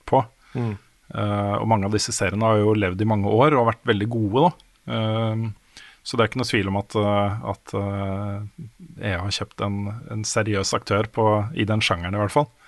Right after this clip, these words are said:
Speaker 1: Um, men jeg er veldig spent på hva som skjer med disse seriene her nå, altså. Det er, eh, eh,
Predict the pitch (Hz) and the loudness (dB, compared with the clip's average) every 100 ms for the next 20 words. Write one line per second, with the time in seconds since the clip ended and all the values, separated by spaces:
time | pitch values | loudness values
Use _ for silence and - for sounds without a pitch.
0 | - - - - _ _ 107 110 107 104 | -20 -20 -20 -20 _ _ -4 0 0 0
1 | 107 117 117 123 127 107 120 107 92 107 | -4 -4 2 4 4 0 0 -2 0 0
2 | 87 104 - 92 80 90 92 - 90 82 | 0 0 0 0 -2 -4 -6 -4 -2 -2
3 | 85 92 90 92 107 - - _ _ 110 | -2 -2 -2 -2 -2 -4 -8 _ _ 0
4 | 98 92 92 95 95 98 95 92 _ _ | 2 2 2 2 2 2 0 -6 _ _
5 | - - - _ _ 117 104 98 | -20 -20 -20 _ _ -6 -4 -4